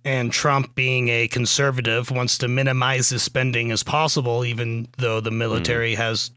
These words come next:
Speaker 1: gaffes and huge amounts of spending. We'll get into to why in a second. I have a theory on World War Three.
Speaker 2: Ooh.
Speaker 1: But, yeah.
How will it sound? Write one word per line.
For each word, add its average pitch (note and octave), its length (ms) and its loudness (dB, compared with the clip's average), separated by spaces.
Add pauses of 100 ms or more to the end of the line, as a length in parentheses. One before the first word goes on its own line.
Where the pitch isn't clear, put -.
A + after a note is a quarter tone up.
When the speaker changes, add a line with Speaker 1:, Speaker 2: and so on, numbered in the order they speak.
(100)
Speaker 1:
gaffes - 520 0
and A2+ 320 -4
huge B2+ 320 -2
amounts A#2+ 300 -2
of B2 80 -4
spending. A2+ 560 -2
We'll G#2+ 80 -2
get A2 220 -4
into G#2+ 400 -2 (360)
to - 120 -4
why G#2 320 0
in G2 180 -4
a - 40 -4
second. G#2+ 480 -2 (460)
I A2 60 -4
have G#2 140 -4
a - 40 -4
theory G#2 460 -2 (140)
on F#2+ 160 -4
World G2 180 -2
War G2 120 -2
Three. A2+ 420 -2 (1000)
Speaker 2:
Ooh. F2 140 0
Speaker 1:
But, A2 240 4 (480)
yeah. - 240 0